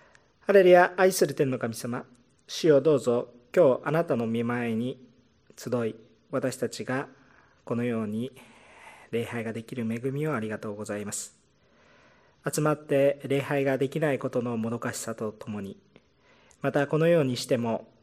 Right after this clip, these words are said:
それぞれの家庭で新しい礼拝がなされていることも感謝いたします。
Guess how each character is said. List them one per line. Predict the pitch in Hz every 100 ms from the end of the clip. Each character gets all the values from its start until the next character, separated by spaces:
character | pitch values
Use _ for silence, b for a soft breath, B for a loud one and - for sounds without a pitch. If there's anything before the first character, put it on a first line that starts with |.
| _ _ _ _
そ | - 120
れ | 123
ぞ | 123
れ | 117
の | 117 113
家 | 113 -
庭 | 127 123
で | 117 - - _ _
新 | - 117 113
し | - 143 120
い |
礼 | 113
拝 | 113 117 113
が | 120 127 131
な | 107
さ | 120
れ | 110
て | -
い | 110
る | 107
こ | 131
と | 135
も | 135 101 -
感 | -
謝 | - 101
い |
た | -
し | - -
ま | -
す。 | - -